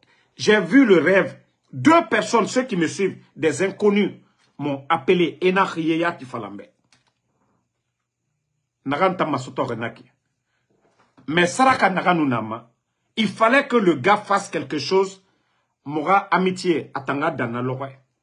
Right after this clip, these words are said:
Confiance nagana mutangi, agada. Sinon, j'ai, j'ai pas de haine contre lui. Si j'avais la haine contre lui, je pouvais porter plainte contre lui. Maintenant, mon,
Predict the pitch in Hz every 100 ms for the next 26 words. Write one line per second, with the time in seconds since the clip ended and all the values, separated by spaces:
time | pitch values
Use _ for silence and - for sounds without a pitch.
0 | _ _ 254 285 - 269 240 180 208 202
1 | 160 170 160 147 131 131 _ - 165 196
2 | 156 120 - 240 214 147 165 - 143 165
3 | 226 190 143 170 147 170 131 120 104 _
4 | _ _ _ _ - 262 175 139 170 143
5 | 123 151 131 143 135 123 131 131 151 151
6 | 131 135 127 131 - 123 - 101 - _
7 | _ _ _ _ _ _ _ _ _ _
8 | _ - 135 147 135 135 123 123